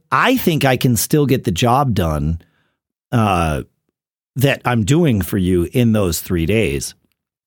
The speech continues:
Is there any world where that would work for me to remain on full time?"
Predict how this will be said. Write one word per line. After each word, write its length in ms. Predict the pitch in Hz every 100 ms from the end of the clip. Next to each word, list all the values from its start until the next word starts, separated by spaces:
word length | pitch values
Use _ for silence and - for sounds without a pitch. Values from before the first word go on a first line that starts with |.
| _ _ -
Is 140 | 151
there 160 | 147 139
any 160 | 135 120
world 540 | 113 170 123 104 101 - _ _ -
where 160 | 131
that 220 | 117 127 117
would 200 | 120 107
work 240 | 113 113 _
for 160 | - 120
me 140 | 110
to 60 | 98
remain 340 | 101 95 85
on 260 | 85 76 76 -
full 280 | - - 82
time?" 500 | 78 160 - 67 71